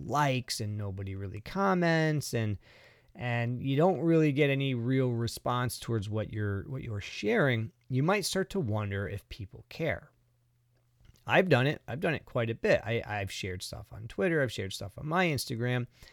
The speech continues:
And, and I sometimes wonder, "Man, no, does anybody even like this card besides me? Am I all alone in that?" And that,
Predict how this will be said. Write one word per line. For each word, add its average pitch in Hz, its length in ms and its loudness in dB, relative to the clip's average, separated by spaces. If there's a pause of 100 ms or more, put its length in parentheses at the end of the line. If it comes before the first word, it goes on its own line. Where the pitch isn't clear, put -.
(180)
And, 117 280 -2
and 120 300 -2
I 110 160 2
sometimes 95 600 -4
wonder, 95 240 -8
"Man, 131 260 0
no, 131 140 0
does 123 300 -8
anybody 196 240 -2
even 139 320 2
like 117 220 -4
this 175 180 -8
card 180 280 -2
besides 175 320 -4
me? 170 140 -2
Am 117 80 0
I 123 160 0 (100)
all 117 480 -2
alone 123 300 -2
in 147 160 0
that?" 151 300 0 (800)
And 170 160 0
that, 226 260 2